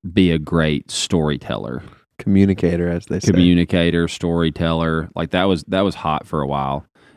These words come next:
Speaker 1: And
Speaker 2: Mm.
Speaker 1: I, you know, I, I would say that I probably wasn't too far. You know, there was a couple of crossroads that hit me in my life, and one of them was probably seeker sensitivity, preaching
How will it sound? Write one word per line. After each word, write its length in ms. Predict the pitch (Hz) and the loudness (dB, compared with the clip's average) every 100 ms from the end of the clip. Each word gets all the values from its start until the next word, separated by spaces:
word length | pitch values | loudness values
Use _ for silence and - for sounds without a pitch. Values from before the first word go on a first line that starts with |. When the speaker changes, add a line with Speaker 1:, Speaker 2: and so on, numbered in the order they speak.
| _ | _
Speaker 1:
And 320 | - 95 80 | 0 2 2
Speaker 2:
Mm. 40 | - _ | -2 _
Speaker 1:
I, 200 | 78 82 - 101 | -6 -4 -4 0
you 80 | 95 | 2
know, 120 | 110 | 2
I, 60 | 175 _ - _ _ _ _ _ _ - _ _ _ _ | -2 _ -20 _ _ _ _ _ _ -20 _ _ _ _
I 100 | 104 | 0
would 140 | 170 143 | 2 2
say 160 | 107 | 2
that 120 | 92 95 | 2 2
I 80 | |
probably 280 | 107 - 92 | 0 0 2
wasn't 300 | 87 80 82 | 2 0 -4
too 180 | - 87 | -2 -2
far. 500 | - 85 76 71 - _ _ _ _ _ _ _ | 0 0 0 -2 -8 _ _ _ _ _ _ _
You 100 | 98 | 0
know, 40 | |
there 100 | 87 | 2
was 200 | 85 - | 2 -2
a 60 | - | -6
couple 260 | - 95 85 | -2 0 0
of 60 | |
crossroads 720 | - 90 85 90 80 80 78 | 0 0 0 0 0 0 -2
that 120 | 82 | -4
hit 120 | 78 82 | -4 -2
me 100 | 80 | -2
in 80 | |
my 120 | 78 78 | -2 -2
life, 360 | 78 76 76 | -2 -2 -4
and 140 | 80 78 | -4 -2
one 160 | 80 | -2
of 120 | 80 | -2
them 280 | 78 76 76 | -4 -4 -4
was 120 | 78 | -6
probably 800 | - 82 78 78 73 76 71 73 _ _ _ | -8 -4 -2 -4 -4 -4 -6 -8 _ _ _
seeker 380 | - 98 87 87 | -4 0 0 -2
sensitivity, 960 | - 82 85 80 80 78 78 73 73 - _ _ _ _ - | -4 -6 -6 -6 -4 -2 -4 -4 -6 -10 _ _ _ _ -8
preaching 760 | - 85 - 87 82 80 80 | -2 0 0 0 2 0 -2